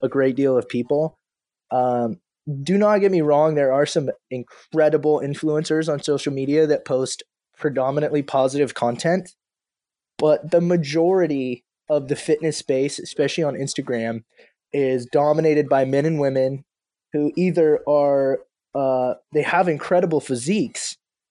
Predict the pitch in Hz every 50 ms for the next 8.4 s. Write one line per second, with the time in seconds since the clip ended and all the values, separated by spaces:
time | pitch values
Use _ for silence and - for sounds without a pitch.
0 | _ - 147 151 151 147 147 139 127 123 - - - 160 165 170 196 208 190 156
1 | 135 123 113 113 107 - _ _ - 139 147 143 - - - 139 _ - 135 123
2 | 131 165 180 180 170 151 147 - 170 151 143 135 - - 131 120 - - - 131
3 | 117 135 131 131 123 123 - 123 123 113 - 123 120 120 113 104 107 104 104 -
4 | _ _ _ _ _ _ _ _ - 143 143 139 139 139 - - 143 147 139 -
5 | - 160 175 196 208 190 170 160 156 151 147 143 135 - 131 120 - - 156 165
6 | 170 170 165 156 143 147 - 160 156 151 - 165 156 139 143 131 127 127 123 123
7 | 120 127 135 139 139 147 151 143 151 147 - - - - - 147 135 131 131 139
8 | 151 147 131 120 117 117 120